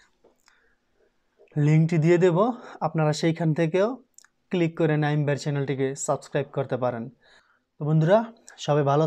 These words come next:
থাকবেন। যদি ভিডিওটি ভালো লাগে তাহলে সাবস্ক্রাইব, আর ভালো না লাগলে দেখতে থাকুন, দেখতে দেখতে ভালো লাগা ভালোবাসা হয়ে যাবে ইনশাআল্লাহ।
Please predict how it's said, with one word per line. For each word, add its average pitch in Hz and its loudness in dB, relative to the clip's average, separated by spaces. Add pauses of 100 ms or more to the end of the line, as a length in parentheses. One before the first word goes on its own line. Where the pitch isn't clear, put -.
থাকবেন। 185 0 (680)
যদি 143 -2
ভিডিওটি 151 -2 (100)
ভালো 151 0
লাগে 165 -4 (320)
তাহলে 143 -2 (1300)
সাবস্ক্রাইব, 175 -4 (280)
আর 147 -8 (140)
ভালো 139 -4
না 147 -2
লাগলে 151 -2 (260)
দেখতে 143 -6
থাকুন, 180 -4 (220)
দেখতে 139 -4
দেখতে 131 -8
ভালো 131 -6
লাগা 131 -4
ভালোবাসা 127 -6
হয়ে 127 -4
যাবে 123 -8
ইনশাআল্লাহ। 113 -10